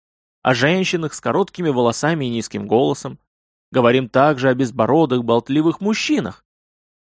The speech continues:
Мы даже признаём, что существуют неженственные женщины, мужеподобные женщины и немужественные женственные мужчины. Во внимании к одной только особенности, которая ещё при рождении определяет принадлежность человека к тому или иному полу,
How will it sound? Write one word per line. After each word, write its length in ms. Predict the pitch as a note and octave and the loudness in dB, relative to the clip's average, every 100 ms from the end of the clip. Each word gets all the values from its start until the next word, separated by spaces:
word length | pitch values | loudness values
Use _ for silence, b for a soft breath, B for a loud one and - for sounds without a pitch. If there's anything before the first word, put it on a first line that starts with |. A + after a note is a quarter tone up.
| _ - | _ -6
Мы 220 | A2+ C3 | 0 2
даже 260 | C#3+ D3 D#3 | 4 2 2
признаём, 600 | E3 C#3 C#3+ D3 F#3 C#3 | 0 2 0 0 0 -2
что 160 | B2+ | -6
существуют 680 | - C#3+ E3+ - G3+ A3 - | -4 -2 -4 -4 -4 -4 -2
неженственные 720 | G#3+ G#3 A3+ D#3 - A2 A2+ | 0 2 2 0 -4 -4 -2
женщины, 600 | G#2 A2 G#2+ - D#3 D#3+ - _ _ _ | 0 0 0 -2 -6 -6 -10 _ _ _
мужеподобные 760 | F#3+ G3 - D3+ G#2+ A#2+ D#3 F3+ | 2 2 4 2 4 2 2 0
женщины 520 | F3+ G3+ - G3+ G3 _ _ - | 0 -2 -4 -4 -6 _ _ -4
и 280 | B2+ D3+ G#3 | 2 2 2
немужественные 1040 | A3 D#3+ D#3+ G#3 A#3 A3+ A#3 A#3 A#3+ A#3 | 2 2 2 0 -4 -4 -4 -2 0 0
женственные 600 | D3 C#3+ C#3+ D#3 F3 F#3 | 2 0 -2 -4 -2 0
мужчины. 480 | G3 G#3+ C3+ G2+ - _ _ _ _ _ _ C3+ | 0 0 -2 -6 -10 _ _ _ _ _ _ 0
Во 160 | D#3+ | 2
внимании 580 | G3 A3+ A3+ A#3 A3 A3 | 4 2 4 2 4 2
к 120 | G#3+ | 2
одной 360 | G#3+ G3 F#3+ B2+ | 2 2 2 2
только 400 | A#2+ A2+ - A#2+ | 2 2 2 0
особенности, 800 | B2 F#3 F#3 A2+ G#2 G2 - A#2+ | 2 4 4 4 -2 -6 -6 -4
которая 460 | C3+ C#3+ G3+ G3+ | -2 2 4 4
ещё 420 | G3+ F3+ G3 - G3+ | 4 0 0 0 0
при 160 | F#3+ | 2
рождении 720 | G3+ G#3+ E3+ E3 C#3 G#2+ G2 - | 4 4 2 0 0 0 -6 -8
определяет 640 | B2 A#2+ A#2 C3+ B2+ A#2+ | -6 -2 2 4 4 2
принадлежность 760 | C3+ D3 D#3 D3 D3 A#2 B2 - | 0 2 2 4 4 2 -4 -4
человека 500 | C#3 C3 C3+ A#2+ B2+ | 0 2 2 0 -4
к 100 | - | 0
тому 360 | D#3 D3 B2 | 0 2 0
или 200 | A2+ A2 | 0 0
иному 280 | A2+ A2+ A#2 | 0 0 -2
полу, 440 | - A#3 B3 A#3+ | 0 2 2 2